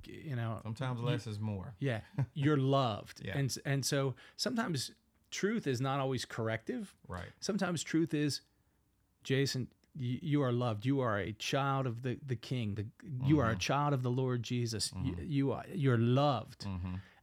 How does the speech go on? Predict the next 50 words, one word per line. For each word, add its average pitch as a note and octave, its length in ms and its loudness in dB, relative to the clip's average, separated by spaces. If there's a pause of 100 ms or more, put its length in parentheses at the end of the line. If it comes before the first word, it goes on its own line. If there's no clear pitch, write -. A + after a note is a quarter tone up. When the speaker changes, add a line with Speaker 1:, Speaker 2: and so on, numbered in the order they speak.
Speaker 1:
And C3+ 160 4
sometimes E3 760 2
hearing E3+ 640 0
that C3+ 400 0 (1300)
can B2 160 -2
redirect. B2 720 -2
Speaker 2:
Yeah. F#2 140 -8 (100)
Speaker 1:
Or, C3+ 160 0
"Hey, A#2 320 0 (320)
man, C3 340 0 (420)
I C#3 60 -4
know C3 80 2
you're C#3 140 4
going C#3 180 0
through B2+ 140 -2
a A#2+ 40 0
tough B2 240 -4
time, B2+ 220 0
but A#2+ 140 -4 (100)
your B2 140 -4
friends C3+ 340 -2
love A#2 240 0
you, A2 80 -2
man. G#2+ 340 -2
Speaker 2:
Mm-hmm. F2+ 340 -6
Speaker 1:
All C#3+ 160 6
y-, D3 140 0
all D3 200 2
your C3+ 140 0
buddies C3+ 360 2
around C3 220 0
the B2+ 60 0
lunch C3 280 0
table C#3 380 0
here. C#3 440 -2
Speaker 2:
Right. F2+ 280 -6
Speaker 1:
I A#2+ 80 -2
know D3 160 4
we're, C#3 180 2
I C#3+ 80 2
know D3+ 140 6
we're C#3+ 120 4
gonna C#3 220 4
dealing D3+ 240 2
with B2+ 140 2
all D3 140 4
these C#3+ 160 2
different C#3+ 260 -4
things, D3+ 240 -2
Speaker 2:
Yep. G2 160 -4